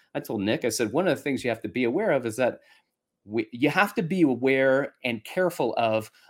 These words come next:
my goal for you is more important than your goal for you. And if my goal for you is stabilization, stabilization, then we're gonna progress to more stabilization, then we're gonna stand on one leg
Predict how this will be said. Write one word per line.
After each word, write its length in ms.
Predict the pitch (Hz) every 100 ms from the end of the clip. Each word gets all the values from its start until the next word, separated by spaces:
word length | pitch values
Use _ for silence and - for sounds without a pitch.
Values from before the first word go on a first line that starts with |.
| -
my 400 | 104 135 180 214
goal 340 | 147 160 165
for 220 | 165 -
you 540 | 120 98 143 208 320 330 _
is 160 | 147 135
more 240 | 143 139
important 480 | 131 123 135 131 113
than 180 | 113 104
your 160 | 120 113
goal 240 | 92 87
for 160 | - 92
you. 240 | - - _ _ _ _ _ _ _ _
And 100 | 127
if 100 | 113 131
my 260 | 180 269
goal 260 | 165 151 143
for 160 | 123
you 360 | 107 104 104 120 120
is 240 | 117 110
stabilization, 920 | - - - 156 151 143 139 135 131
stabilization, 720 | - 131 147 156 120 113 139
then 100 | 123
we're 60 | 127
gonna 140 | 123
progress 420 | 107 113 113 117 -
to 80 |
more 160 | 104 113
stabilization, 720 | - 117 135 160 120 107 113
then 80 | 113
we're 80 | 120
gonna 100 | 107
stand 340 | - 160 196
on 180 | 123 101
one 180 | 101 95
leg 300 | 95 98